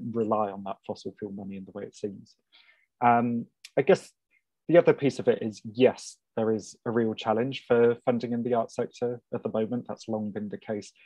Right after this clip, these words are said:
Um, but I guess one of the things we would point to is the, the kind of tax breaks and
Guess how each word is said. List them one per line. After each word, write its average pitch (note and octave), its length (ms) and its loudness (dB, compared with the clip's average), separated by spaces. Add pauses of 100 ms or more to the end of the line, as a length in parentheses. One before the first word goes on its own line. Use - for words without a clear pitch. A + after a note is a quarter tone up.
(520)
Um, A2+ 380 4 (240)
but C3 80 6
I C3+ 40 6
guess C#3+ 280 2
one C3+ 200 2
of B2+ 120 2
the B2+ 80 4
things B2 260 0
we B2 100 -2
would A#2 200 -6
point A#2 220 -2
to A2+ 200 0
is G#2 160 -6 (100)
the, G#2+ 340 -2
the G#2+ 60 -8
kind G2+ 160 -8
of G2 120 -12
tax - 320 0
breaks C3 420 0
and G#2 320 -8